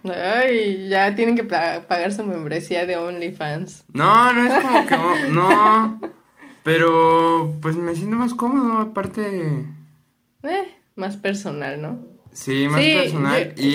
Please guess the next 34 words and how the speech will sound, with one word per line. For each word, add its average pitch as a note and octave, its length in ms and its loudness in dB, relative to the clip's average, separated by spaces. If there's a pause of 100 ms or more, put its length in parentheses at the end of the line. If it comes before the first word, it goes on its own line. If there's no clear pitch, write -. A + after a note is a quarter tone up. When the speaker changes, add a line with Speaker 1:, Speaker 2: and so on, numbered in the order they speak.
Speaker 2:
y C#3+ 80 0
Speaker 1:
yo D#3+ 100 2
no D3+ 60 -4
Speaker 2:
aparte, G3+ 400 0
Speaker 1:
subo D#3 140 -4
Speaker 2:
lo C#3+ 140 2
Speaker 1:
ahí. D3+ 80 -2
Speaker 2:
que D3+ 100 2
me, C#3 240 0
me, C3 400 -6 (240)
o B2+ 160 -8
sea, C#3 140 -4
Speaker 1:
<laughs> - 360 -4 (180)
Speaker 2:
malditas A2+ 600 -8
redes A#2+ 180 -6
sociales, A#2 460 -10 (580)
el A#2 680 -2
algoritmo, B2 760 -4 (440)
Speaker 1:
Ujú. G3+ 460 -2 (100)
Speaker 2:
por B2 100 -4
ejemplo, B2+ 380 -2
esta D3+ 260 -2
historia D3+ 280 -2
la D3+ 100 2
subí B2 180 0
ayer A#2 260 2
en A#2+ 120 4
la G#2+ 80 -2
noche, G#2+ 400 -8 (240)
Speaker 1:
Ujú. G3 240 0
Speaker 2:
hace, G#2+ 800 -4 (100)
¿cuántas A2+ 320 -8
horas? A2 280 -12
Dice, - 180 -20